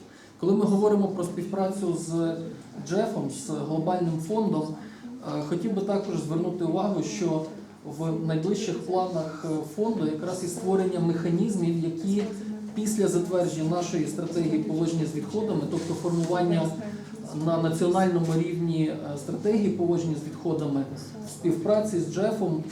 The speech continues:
можна буде органам місцевого самоврядування, муніципальним, е, органам влади претендувати на залучення коштів, залучення технологій, залучення партнерів, е,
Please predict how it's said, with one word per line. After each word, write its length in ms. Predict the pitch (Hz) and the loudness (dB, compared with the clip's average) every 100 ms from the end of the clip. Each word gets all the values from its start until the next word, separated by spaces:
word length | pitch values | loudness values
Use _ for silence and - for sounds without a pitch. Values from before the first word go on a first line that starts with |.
| - 156 | -4 2
можна 400 | 196 208 185 170 | 6 6 4 2
буде 560 | 147 175 190 175 170 170 | 2 0 2 2 2 2
органам 440 | 196 196 170 156 156 | 4 4 2 0 -2
місцевого 400 | - 180 170 160 | -2 0 0 0
самоврядування, 680 | 165 151 151 165 208 214 | -2 -2 -2 0 2 2
муніципальним, 760 | 156 156 156 - - 175 170 151 | 2 0 -2 -4 -2 0 2 2
е, 960 | 139 - - - - - - 151 156 156 147 - 180 | -2 -6 -12 -16 -16 -12 -8 -4 0 0 -2 -4 2
органам 500 | 185 165 151 143 139 | 2 4 2 0 -2
влади 460 | 156 185 196 180 175 151 - - | 2 4 2 0 -2 -4 -12 -4
претендувати 880 | 185 175 180 170 160 160 196 196 180 | 2 4 4 2 4 4 4 2 0
на 340 | 165 180 180 180 - - | 0 0 -2 -4 -8 -12
залучення 640 | 143 165 196 202 - 156 147 | 0 2 4 2 0 -2 -2
коштів, 400 | 196 226 214 170 | 0 0 0 0
залучення 500 | 143 165 196 - 170 160 | 0 2 2 2 -2 -2
технологій, 600 | 170 - 160 185 214 190 | -2 -2 0 2 4 4
залучення 540 | 156 160 196 - 175 160 156 | 2 2 2 2 0 -2 -2
партнерів, 580 | 156 - 196 220 208 202 - - - - - 156 | -4 -2 0 2 2 0 -6 -14 -14 -14 -10 -4
е, 300 | 160 165 | 0 0